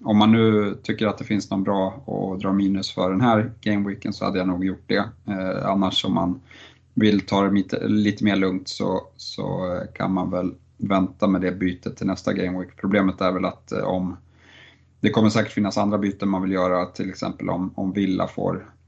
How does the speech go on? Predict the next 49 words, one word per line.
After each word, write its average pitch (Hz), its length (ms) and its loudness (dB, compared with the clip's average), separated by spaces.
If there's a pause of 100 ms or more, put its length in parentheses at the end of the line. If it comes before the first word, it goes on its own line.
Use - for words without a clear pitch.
(100)
en 92 160 -8
bekräftad - 400 -6
dubbel 87 500 -6
där 85 200 -4
i 87 80 -6
tjugotrean 92 560 -6
så, 92 440 -6
så - 120 -12
tror 95 180 -4
jag 87 60 -2
att - 80 -8
man 95 180 0
ändå 92 240 0
kommer 90 220 -2
göra 87 100 -4
byten 90 360 -4
i, 85 180 -6 (440)
i 95 140 6
tjugotrean. 87 520 0
Så - 120 -12
då 90 420 -4 (100)
vet - 200 -4
jag 90 100 -2
inte - 140 -8
om, 87 180 -2 (960)
om, 110 320 10
eh, 104 240 6
då 107 100 0
får 117 100 0
man 107 140 4
ta 101 100 -2
ställning 98 380 2
till 98 180 -2
om 98 140 0
man 95 120 0
ska - 140 -6
dra 95 120 0
minus 92 380 0
för - 60 -6
Son 90 320 -2
direkt 127 380 0
eller 98 260 -4
om 92 120 -4
man 90 300 -4 (100)
kanske, - 580 -6 (680)
ja, - 160 -4
men 117 220 -2 (120)
hoppas - 320 0
att - 180 -2